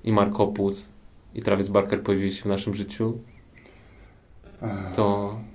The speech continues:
Speaker 1: zmieniło nas. Mamy złamaną psychikę, dalej myślimy, że mamy szesnaście lat.
Speaker 2: I dalej modlimy się o to, żeby się zeszli ponownie.
Speaker 1: No.
Speaker 2: I zagrali w oryginalnym składzie.
Speaker 1: No. Myślę, że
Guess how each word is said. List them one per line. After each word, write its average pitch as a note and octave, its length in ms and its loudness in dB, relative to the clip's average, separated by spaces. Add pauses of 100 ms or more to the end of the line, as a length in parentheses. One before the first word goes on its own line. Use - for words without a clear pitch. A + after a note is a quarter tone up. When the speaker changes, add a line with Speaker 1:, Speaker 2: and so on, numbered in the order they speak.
(120)
Speaker 1:
zmieniło A2+ 480 4
nas. F#2+ 400 -2 (420)
Mamy G#2+ 280 4
złamaną G#2+ 340 4
psychikę, A#2 460 0
dalej G#2+ 240 8
myślimy, G#2+ 340 6
że A2 100 6
mamy G#2 160 4
szesnaście G#2 460 2
lat. A2 340 8 (760)
Speaker 2:
I A#2 60 -2
dalej A2 360 2
modlimy G#2 400 -4
się G#2 200 -6
o - 20 -8
to, G2+ 160 -4
żeby F#2+ 240 -4
się - 140 -10
zeszli F#2 460 -6 (120)
ponownie. F#2+ 500 -8 (760)
Speaker 1:
No. G#2 340 0
Speaker 2:
I G#2 60 -6
zagrali F#2+ 440 -6
w C3+ 120 -12
oryginalnym F#2 560 -10
składzie. - 380 -14 (680)
Speaker 1:
No. G2+ 220 -2 (260)
Myślę, A2 260 2
że G#2 340 6